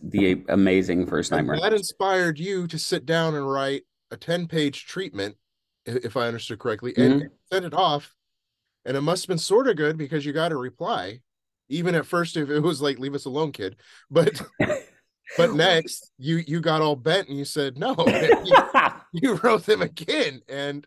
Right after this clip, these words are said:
Speaker 2: uh, I'll, I'll let you tell that story for people who don't know.
Speaker 1: Well,
Speaker 2: But
Speaker 1: no, it's funny 'cause I, I didn't know anything about how the movie industry worked. I just, um, I always tell people, like, horror movies,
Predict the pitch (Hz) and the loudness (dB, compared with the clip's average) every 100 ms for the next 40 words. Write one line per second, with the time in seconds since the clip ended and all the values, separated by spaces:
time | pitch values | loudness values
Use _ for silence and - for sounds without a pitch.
0 | 117 139 - 160 190 190 190 175 - 175 | -8 -8 -2 -2 0 0 0 -2 -6 -10
1 | 165 - _ 156 139 139 143 135 117 120 | -10 -14 _ -2 0 0 0 -4 -4 -6
2 | 127 113 110 104 101 117 131 104 - _ | -8 -6 -8 -6 -4 -4 -4 -6 -12 _
3 | _ - - - _ 180 196 214 - 185 | _ -20 -20 -20 _ 6 8 8 8 2
4 | - 214 208 175 175 151 - 143 170 220 | 0 2 2 2 4 6 8 8 8 6
5 | 233 196 - 143 143 147 131 117 117 107 | 6 6 6 4 4 2 4 6 6 6
6 | 101 98 92 90 90 85 90 82 80 - | 6 2 2 -2 -2 -6 -6 -4 -4 -4
7 | - - 101 113 113 - _ _ _ _ | -10 -2 2 2 0 -8 _ _ _ _
8 | _ _ - 123 123 127 175 185 180 135 | _ _ 0 2 4 6 6 4 4 4
9 | 127 117 110 107 - - _ - - - | 6 8 8 6 -2 -6 _ -20 -14 2
10 | 160 180 175 156 147 135 110 | 4 6 6 6 6 4 2